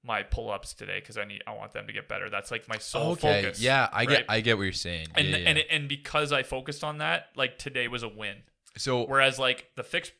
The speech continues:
Speaker 1: the fixed mindset person is just like, "If I don't, if I don't beat someone or everyone, then I'm a lo-, like, today was a complete lo-, like,
Speaker 2: Like,
Speaker 1: I left
Speaker 2: perform-,
Speaker 1: training
Speaker 2: yeah.
Speaker 1: with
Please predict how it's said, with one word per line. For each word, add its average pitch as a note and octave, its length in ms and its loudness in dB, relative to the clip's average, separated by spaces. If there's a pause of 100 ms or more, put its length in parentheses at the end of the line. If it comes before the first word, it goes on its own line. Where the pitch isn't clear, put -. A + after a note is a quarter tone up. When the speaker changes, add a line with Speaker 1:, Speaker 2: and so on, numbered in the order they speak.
(160)
Speaker 1:
the C3 80 -6
fixed - 320 -6
mindset A2+ 380 -6
person A#2+ 300 -8
is A2 100 -10
just A2+ 220 -10
like, G#2+ 280 -4 (320)
"If - 200 -10
I B2+ 100 2
don't, B2+ 320 -6 (640)
if - 140 -8
I D3 100 4
don't C3+ 180 -2
beat C3 200 -8 (180)
someone G#2+ 520 -8 (960)
or A#2+ 160 -4
everyone, G#2+ 520 -4 (340)
then A#2 140 0
I'm A2+ 160 -4
a G#2+ 40 -10
lo-, A2 360 -10
like, A2+ 180 -2 (200)
today B2 240 0
was G#2+ 120 -6
a G#2+ 60 -12
complete G#2+ 400 -10
lo-, G#2+ 180 -18
like, G#2 300 -8
Speaker 2:
Like, G2+ 100 2
Speaker 1:
I A#2 80 6
left D#3+ 280 8
Speaker 2:
perform-, - 0 -
Speaker 1:
training - 340 2
Speaker 2:
yeah. - 40 -8 (680)
Speaker 1:
with - 240 -10